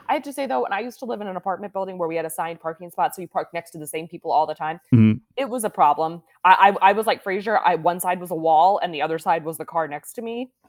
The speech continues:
Speaker 1: So I have to be like, "Look,
Speaker 2: Well, you
Speaker 1: I,
Speaker 2: also
Speaker 1: I have nowhere to go."
Speaker 2: you never, you like, I,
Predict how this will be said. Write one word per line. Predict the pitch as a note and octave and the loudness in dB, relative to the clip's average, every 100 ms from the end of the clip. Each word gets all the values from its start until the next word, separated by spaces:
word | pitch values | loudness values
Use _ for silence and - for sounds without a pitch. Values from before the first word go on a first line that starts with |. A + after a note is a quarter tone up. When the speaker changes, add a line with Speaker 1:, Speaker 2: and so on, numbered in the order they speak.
| _ _ - | _ _ -8
Speaker 1:
So | G#3+ | 0
I | E3 F3+ | 2 4
have | F3 | 0
to | F3 | -4
be | E3+ | -6
like, | D#3 | -6
"Look, | D3+ D3+ - - - _ _ _ _ _ | -6 -8 -10 -14 -20 _ _ _ _ _
Speaker 2:
Well, | D#3+ F3+ | 4 6
you | F#3+ | 4
Speaker 1:
I, | F#3 | 6
Speaker 2:
also | G#3 G3+ | 6 6
Speaker 1:
I | |
have | G#3+ | 2
nowhere | G3 F#3 F3+ | -4 -6 -8
to | D#3+ | -12
go." | - - C#3+ | -18 -6 6
Speaker 2:
you | G3+ | 8
never, | F#3+ G3+ G#3 G#3+ F#3 | 10 8 10 10 10
you | G3 | 8
like, | G3+ F#3+ - - | 8 6 2 -6
I, | D#3 | -4